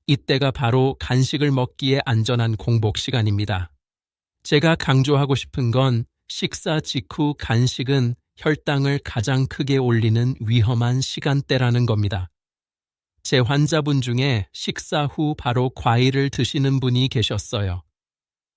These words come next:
혈당을 재봤더니 이백팔십까지 올라가더라고요. 정상 식후 혈당이 백사십 정도인 걸 생각하면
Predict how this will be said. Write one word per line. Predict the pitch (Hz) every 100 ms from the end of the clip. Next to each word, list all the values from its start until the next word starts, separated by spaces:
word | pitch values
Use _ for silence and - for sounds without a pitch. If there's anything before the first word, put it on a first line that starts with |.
| _
혈당을 | - 208 208 190 180 185 180
재봤더니 | 156 143 131 - 127 120 135 117 104 _
이백팔십까지 | 135 127 143 147 - 135 123 - _ 127 110 127
올라가더라고요. | 135 117 120 123 120 110 107 98 113 104 92 - _
정상 | - 147 147 151 175 175
식후 | - 196 - 180
혈당이 | 170 175 - 147 123 127 139 147
백사십 | - 117 - 151 143 -
정도인 | - 143 135 135 127 127
걸 | 127 127
생각하면 | 127 143 139 - - 123 135 143